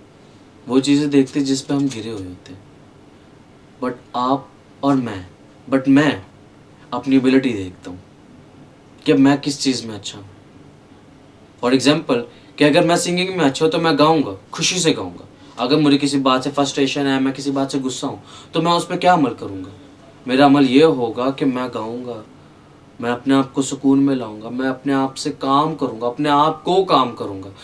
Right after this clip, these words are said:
ताकि मैं कोई ऐसा अमल ना करूँ जिससे दूसरों को मेरे लिए, मेरी तरफ से चोट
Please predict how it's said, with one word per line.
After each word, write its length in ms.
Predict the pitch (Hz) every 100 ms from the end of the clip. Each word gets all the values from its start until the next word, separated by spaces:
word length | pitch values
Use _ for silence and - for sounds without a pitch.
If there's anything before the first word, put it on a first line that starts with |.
| -
ताकि 200 | 160 160
मैं 140 | 180 180
कोई 120 | 190 -
ऐसा 340 | 170 175 208
अमल 340 | 214 190 180 151
ना 200 | 139 120
करूँ 320 | 120 123 143 - - -
जिससे 320 | 156 - 185
दूसरों 680 | 160 151 165 - 196 202 196
को 260 | 185 156 160
मेरे 440 | 156 160 175 208
लिए, 340 | 175 127 117
मेरी 300 | 123 143 147
तरफ 300 | 175 165 190
से 140 | 196 160
चोट 300 | - 139